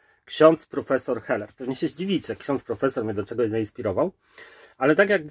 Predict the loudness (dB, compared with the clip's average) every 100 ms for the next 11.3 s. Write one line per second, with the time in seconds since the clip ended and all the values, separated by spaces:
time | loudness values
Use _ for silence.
0 | -16 0 2 2 0 -4 -2 2 4 4
1 | 0 -8 _ _ -10 -8 -6 -6 -8 -10
2 | -2 0 2 0 -2 -2 2 2 2 0
3 | -2 -4 -2 -2 0 2 2 2 -2 _
4 | _ _ -12 -6 -4 -4 -4 -2 0 0
5 | 0 -2 4 4 4 0 -6 _ -6 -2
6 | -4 -2 -2 -2 -8 -20 -16 -10 -4 0
7 | 2 0 -4 _ _ _ _ _ _ _
8 | -20 -20 -4 4 4 6 4 4 4 4
9 | 0 -18 _ _ _ _ -6 -2 -2 -2
10 | -6 -4 0 0 0 -8 -4 -2 -2 0
11 | 0 0